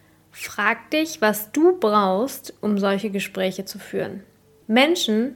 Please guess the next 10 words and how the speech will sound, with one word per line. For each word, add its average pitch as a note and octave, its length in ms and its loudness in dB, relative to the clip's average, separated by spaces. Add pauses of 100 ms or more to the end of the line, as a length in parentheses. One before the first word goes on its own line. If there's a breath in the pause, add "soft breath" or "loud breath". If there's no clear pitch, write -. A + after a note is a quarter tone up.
(120)
werden A3 360 4
auf G3+ 260 -6
das, G#3 380 -2
was G3+ 160 -6
du G3 140 -6
sagst, F3+ 480 -6
reagieren. G3 560 -6 (240)
Positiv C#4+ 680 2 (180)
und A#3 420 4
negativ. G3 800 -4